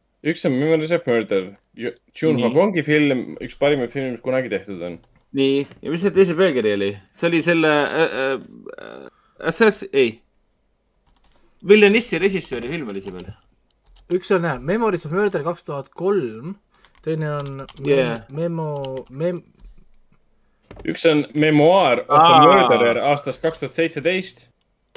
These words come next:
Speaker 2: Ma ajasin sassi Confess-, Confession of Murderiga praegu. Jaa, jaa, jaa.
Speaker 1: Jaa.
Speaker 2: Jaa, jaa.
Speaker 1: Aga üks film on, äh, Memoir of, of a
Speaker 3: Jaa,
Speaker 1: Murderer,
Speaker 3: jaa, jah,
Speaker 1: mida ma ei
Speaker 3: ikkagist,
Speaker 1: ole
Speaker 3: jah,
Speaker 1: näinud.
Speaker 3: niimoodi. Ja see on hästi tobe, jah, nä-, Memories of Murder on see, jah, ikkagist, jaa, ei, mul oli ikkagist õigus.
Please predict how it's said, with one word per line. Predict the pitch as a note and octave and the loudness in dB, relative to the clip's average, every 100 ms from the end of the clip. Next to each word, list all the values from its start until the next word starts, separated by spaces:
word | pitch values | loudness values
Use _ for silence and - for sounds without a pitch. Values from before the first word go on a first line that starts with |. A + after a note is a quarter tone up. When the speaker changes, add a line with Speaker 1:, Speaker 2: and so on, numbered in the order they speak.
| - - | -20 -10
Speaker 2:
Ma | D3 | -4
ajasin | E3+ D#3+ D3 | -2 -2 -2
sassi | C#3 F#3 F3+ D3 | 0 0 -2 -4
Confess-, | C#3+ C3+ F3+ G3 F#3+ - C3+ - | -4 -4 -2 -2 -2 -10 -12 -12
Confession | - D#3 C#3+ - - - F#3+ G3 D3 A#2+ | -8 -8 -8 -14 -14 -2 0 2 -2 -8
of | A#2 D3 | -10 -4
Murderiga | E3 D#3 A2 F#2 F2+ | -2 -2 -4 -8 -12
praegu. | F#2 F2+ F2 G#2 | -12 -12 -14 -12
Jaa, | C3 B2 | -10 -8
jaa, | A2 G2+ | -8 -4
jaa. | C3 G2+ | -2 -2
Speaker 1:
Jaa. | - - | -8 -18
Speaker 2:
Jaa, | - A2 | -20 -20
jaa. | G2 F#2+ - - _ - - | -20 -20 -20 -20 _ -20 -20
Speaker 1:
Aga | B2+ C#3 | -4 0
üks | F#3 - | 0 0
film | E3 D#3 C#3+ | 0 0 -2
on, | C#3+ C#3 | -4 -4
äh, | C3+ C3+ C3 - | -4 -2 -4 -6
Memoir | C#3 C#3 D#3 F3+ E3 | -4 -2 2 4 4
of, | B2+ - - | 0 -6 -14
of | - - | -10 0
a | |
Speaker 3:
Jaa, | E3+ D3+ | 4 4
Speaker 1:
Murderer, | B2+ E3+ | 4 4
Speaker 3:
jaa, | G3+ | 4
jah, | A#3 G#3 | 4 2
Speaker 1:
mida | |
ma | |
ei | |
Speaker 3:
ikkagist, | A3+ G3 E3 | 0 0 2
Speaker 1:
ole | F#3+ | 0
Speaker 3:
jah, | F#3 | 2
Speaker 1:
näinud. | |
Speaker 3:
niimoodi. | F#3+ D#3+ A#2 - - | -2 -4 -6 -12 -20
Ja | - D3+ | -10 -2
see | F#3 | 0
on | F#3 | 0
hästi | G#3 - C#3+ | -2 -4 -4
tobe, | D#3+ C3+ | -2 -2
jah, | C3+ C#3 | -4 -10
nä-, | C3 - - - _ _ _ | -16 -18 -20 -20 _ _ _
Memories | D3 G3+ A#3+ G3 D3+ | -2 0 2 0 0
of | D#3 D#3+ | -6 -2
Murder | F#3+ G3+ D3 B2 - | 0 0 -2 -8 -12
on | - D3+ | -8 -6
see, | D3 D3+ | -4 -4
jah, | D3+ E3 | -4 -4
ikkagist, | F#3 G3+ G3+ E4 | -4 -4 -6 0
jaa, | A#3 | 2
ei, | A3+ | 2
mul | G#3+ | 0
oli | A#3+ A#3+ | -4 -6
ikkagist | - G3 | -4 -4
õigus. | C3 | -4